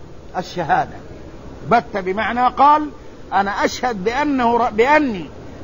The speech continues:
رأيته يزني، وأنه قد أتى المرأة، وأن فرجه في فرجها".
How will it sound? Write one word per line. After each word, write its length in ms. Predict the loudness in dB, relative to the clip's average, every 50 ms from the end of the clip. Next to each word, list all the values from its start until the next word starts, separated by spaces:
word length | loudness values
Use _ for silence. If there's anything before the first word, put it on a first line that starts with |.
| -4 2
رأيته 680 | 4 6 8 8 8 6 2 0 -4 -4 -4 -2 0
يزني، 600 | 2 2 0 0 0 0 0 2 2 0 0 -2 -6 -10 -14 -16 -16 -16 -16 -16 -16 -16 -16 -16 -16 -16 -16 -16 -16 -16 -14 -6 2
وأنه 560 | 4 6 8 8 6 4 2 0 2 2 0
قد 240 | 0 0 0 0 0
أتى 280 | 0 0 0 2 2 0
المرأة، 540 | 0 2 4 4 4 6 6 6 6 6 4 0 -8 -12 -14 -16 -16 -16 -16 -16 -16 -16 -16 -16 -16 -16 -14 -14 -14 -14 -14 -14 -10 0 4
وأن 480 | 6 8 8 6 6 4 0 0 0
فرجه 600 | 0 2 2 2 2 2 2 0 2 2 2 0 0
في 220 | 0 0 0 2
فرجها". 580 | 2 0 0 0 -2 -8 -10 -8 -6 -6 -6